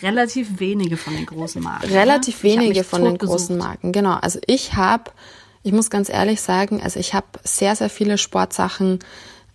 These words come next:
Speaker 2: ähm, bei H und M gekauft. Eigentlich fast
Speaker 1: Mhm.
Speaker 2: alle. H und M hat,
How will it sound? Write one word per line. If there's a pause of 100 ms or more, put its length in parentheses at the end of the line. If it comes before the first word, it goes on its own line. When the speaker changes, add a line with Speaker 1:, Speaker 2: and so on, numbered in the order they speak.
(100)
Speaker 2:
ähm, (520)
bei
H
und
M
gekauft. (260)
Eigentlich
fast
Speaker 1:
Mhm.
Speaker 2:
alle.
H
und
M
hat,